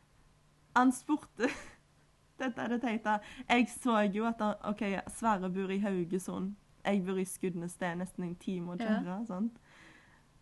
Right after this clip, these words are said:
Speaker 1: Han skrev til meg en veke senere, «Ja, det er mitt. Kan du komme med det?»
Speaker 2: Eh,
Speaker 1: <laughs> Og
Speaker 2: hva
Speaker 1: skrev,
Speaker 2: faen?
Speaker 1: <laughs> skrev adressen sin. «Har du mulighet til å levere
Speaker 2: Nei,
Speaker 1: det til
Speaker 2: nei,
Speaker 1: meg?»
Speaker 2: nei, nei, nei. Altså,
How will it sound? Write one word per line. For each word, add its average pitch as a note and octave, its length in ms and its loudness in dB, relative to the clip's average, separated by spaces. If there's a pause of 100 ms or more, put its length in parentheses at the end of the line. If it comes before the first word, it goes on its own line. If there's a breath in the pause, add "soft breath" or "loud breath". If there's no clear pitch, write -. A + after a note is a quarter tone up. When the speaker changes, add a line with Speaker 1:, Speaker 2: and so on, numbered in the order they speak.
(160)
Speaker 1:
Han C4 260 6
skrev G#3+ 360 -2
til G#3+ 100 -2
meg G#3+ 160 2
en A3+ 160 2
veke F#3 480 0
senere, F#3 640 -2 (960)
«Ja, C#4 260 8
det C4+ 100 4
er C4+ 100 4
mitt. B3+ 420 -2 (440)
Kan C4 140 8
du A#3+ 100 6
komme A#3 380 4
med E3+ 220 2
det?» F3+ 80 10
Speaker 2:
Eh, - 460 2
Speaker 1:
<laughs> - 280 -14
Og A3 80 -4
Speaker 2:
hva A3+ 220 0
Speaker 1:
skrev, G3+ 260 0
Speaker 2:
faen? F#3 460 4 (140)
Speaker 1:
<laughs> - 160 -20
skrev A#3 640 0 (1160 loud breath)
adressen A3 680 -4
sin. G#3+ 260 -4 (540 soft breath)
«Har B3+ 140 2
du A#3+ 80 4
mulighet G#3+ 360 0
til G#3+ 140 -2
å G#3 40 0
levere G3 440 0
Speaker 2:
Nei, F3+ 300 4
Speaker 1:
det - 20 0
til F#3 80 0
Speaker 2:
nei, - 180 0
Speaker 1:
meg?» - 240 -6
Speaker 2:
nei, - 100 -12
nei, - 140 -12
nei. - 220 -14 (640 soft breath)
Altså, G3+ 420 0